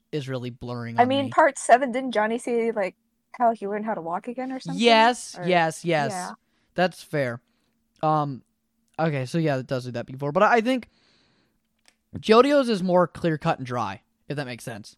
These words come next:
Speaker 2: Yeah.
Speaker 1: Like, Johnny's is,
Speaker 2: Yeah.
Speaker 1: it's not only, not only is it him learning to walk, like, in a physical sense, but there's, it's also a metaphorical sense, which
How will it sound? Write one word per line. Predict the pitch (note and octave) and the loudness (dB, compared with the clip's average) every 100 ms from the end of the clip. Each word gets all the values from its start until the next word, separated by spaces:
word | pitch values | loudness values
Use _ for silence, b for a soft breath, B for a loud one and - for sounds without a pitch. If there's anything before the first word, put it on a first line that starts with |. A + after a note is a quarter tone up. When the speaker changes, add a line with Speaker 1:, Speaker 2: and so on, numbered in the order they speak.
| - | -12
Speaker 2:
Yeah. | A3+ F3+ | -6 -2
Speaker 1:
Like, | F3 | -2
Johnny's | - G3 A3 A#3 F#3+ | 0 2 2 0 -2
is, | F#3 G#3+ | -2 0
Speaker 2:
Yeah. | G3+ D3+ - _ _ _ _ - | 0 0 -4 _ _ _ _ -2
Speaker 1:
it's | F#3 D#3 F3+ | -2 -2 -2
not | G#3+ B3 | 2 2
only, | B3 A#3+ | 0 -2
not | G#3+ G#3+ | 0 0
only | B3 B3+ A3+ | 0 -4 -6
is | F#3+ | -6
it | C#3+ | -6
him | F3+ E3+ | -6 -4
learning | E3 D#3+ D#3+ | -4 -6 -8
to | - | -10
walk, | B2 A2+ A2 A2 B2 D3 _ _ _ _ _ _ | -14 -14 -8 -4 -4 -4 _ _ _ _ _ _
like, | - B2+ - _ _ _ - | -2 -2 -6 _ _ _ -8
in | C#3+ | -8
a | B2+ | -4
physical | D#3+ F#3 A3 | -4 -4 -4
sense, | A3+ B3+ | -2 -4
but | - F3 | -4 -6
there's, | E3 D#3+ | -6 -6
it's | F#3+ - | -6 -2
also | F3 F3 F3 C#3+ | -2 -2 -2 -2
a | D3 | -4
metaphorical | C#3+ C3 C3 B2+ - | -6 -6 -6 -8 -8
sense, | B2 B2 F3+ | -12 -8 -4
which | A3+ | -4